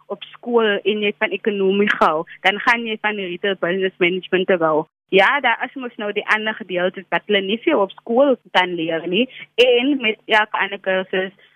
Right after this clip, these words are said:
is daar altyd daai module waarvan jy nie gaan hou nie en daai ene waarvan jy meer hou. Maar as jy baie besigheidsaangeleg is, sal ek sê, dan voel ek die retail business management sal goed wees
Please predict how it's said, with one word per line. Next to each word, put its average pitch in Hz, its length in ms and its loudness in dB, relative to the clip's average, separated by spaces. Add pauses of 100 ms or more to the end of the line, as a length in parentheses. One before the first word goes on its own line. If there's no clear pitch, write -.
(240)
is 208 140 -4
daar 185 280 0
altyd 214 280 -6
daai 165 220 0
module 185 340 -10
waarvan 175 340 -2
jy 180 100 -8
nie 180 200 -6
gaan 202 160 -4
hou 170 220 -4
nie 185 180 -4
en 175 80 -8
daai 160 320 0
ene 175 140 -8
waarvan 175 400 -4
jy 175 180 -14
meer 175 320 0
hou. 175 220 0 (360)
Maar 226 640 0 (260)
as 277 220 0
jy 233 220 -2 (180)
baie 214 300 -2 (360)
besigheidsaangeleg 202 960 0
is, 165 140 -6
sal 165 140 -2
ek 160 200 -4
sê, 151 160 0 (260)
dan 214 420 2 (140)
voel 233 220 2
ek 220 240 0
die 190 200 -4
retail 208 200 -2
business 190 400 -2
management 185 560 0
sal 196 160 4
goed 202 280 0
wees 180 200 -4